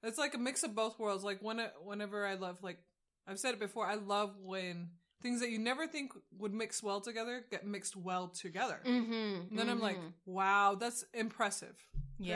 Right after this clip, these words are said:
Speaker 2: Yeah.
Speaker 1: impressive.
Speaker 2: Okay. Well, <laughs> we, we were much more efficient this time, probably also because we, we lost some of our notes.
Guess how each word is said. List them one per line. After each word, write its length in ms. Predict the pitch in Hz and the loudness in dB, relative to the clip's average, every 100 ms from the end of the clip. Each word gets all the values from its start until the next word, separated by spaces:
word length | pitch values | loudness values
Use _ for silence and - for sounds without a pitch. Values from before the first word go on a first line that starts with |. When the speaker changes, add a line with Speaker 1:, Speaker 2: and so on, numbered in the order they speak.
| 208 | 2
Speaker 2:
Yeah. 100 | 202 | 0
Speaker 1:
impressive. 420 | 185 180 170 - - _ _ _ _ _ _ _ _ _ _ _ _ _ _ | -2 -6 -12 -16 -20 _ _ _ _ _ _ _ _ _ _ _ _ _ _
Speaker 2:
Okay. 520 | 202 196 277 233 190 185 - _ _ - | -10 -2 4 4 4 -2 -12 _ _ 6
Well, 280 | 226 226 208 - - - | 8 8 6 -6 -20 -20
<laughs> 300 | - 226 214 | -12 -6 0
we, 120 | 330 | 6
we 60 | |
were 200 | 381 523 | 10 12
much 160 | 349 339 | 10 10
more 140 | 330 | 8
efficient 380 | 214 208 247 233 | 8 6 2 2
this 160 | 185 - | 0 2
time, 280 | 175 180 190 | 4 4 2
probably 360 | 285 277 262 | 2 2 2
also 220 | 208 208 196 | 0 0 -4
because 260 | 208 190 | -4 -8
we, 200 | 190 196 196 202 | -6 -6 -8 -8
we 120 | 202 | -4
lost 320 | 196 196 196 | 2 2 2
some 140 | 202 196 | -4 -4
of 80 | 165 | -4
our 100 | 165 | -4
notes. 440 | 160 165 160 | -2 -4 -6